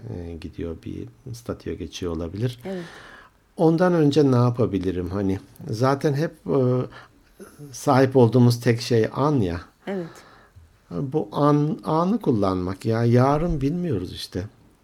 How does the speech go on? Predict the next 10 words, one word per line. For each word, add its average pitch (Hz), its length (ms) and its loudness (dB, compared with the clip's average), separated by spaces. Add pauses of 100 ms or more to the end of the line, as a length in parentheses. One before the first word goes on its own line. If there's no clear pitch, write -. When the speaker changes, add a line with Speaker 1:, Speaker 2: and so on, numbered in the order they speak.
(140)
Speaker 1:
E, 69 120 -14 (880)
dün 120 280 4
de 120 140 0
keşkelerle, 110 840 0 (760)
e, 101 340 -2 (340)
tüh 107 260 0
vah 107 220 -2
diyecek 104 380 -2
kadar 92 400 -4
da 104 200 -4